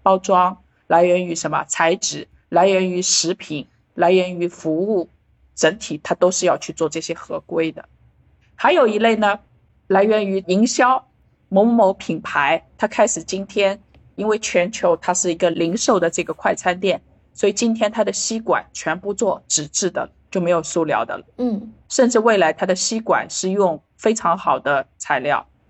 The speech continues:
Speaker 1: 甚至它的杯子就不再提供了。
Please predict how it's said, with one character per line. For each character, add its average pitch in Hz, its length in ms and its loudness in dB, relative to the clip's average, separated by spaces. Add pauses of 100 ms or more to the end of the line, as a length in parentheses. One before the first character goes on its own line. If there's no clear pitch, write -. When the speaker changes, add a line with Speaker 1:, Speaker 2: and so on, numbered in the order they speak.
Speaker 1:
甚 233 240 2
至 - 100 -8
它 - 140 -2
的 190 100 4
杯 208 240 0
子 170 300 -6
就 170 100 0
不 160 140 -4
再 170 180 2
提 - 240 -8
供 151 240 0
了。 - 120 -20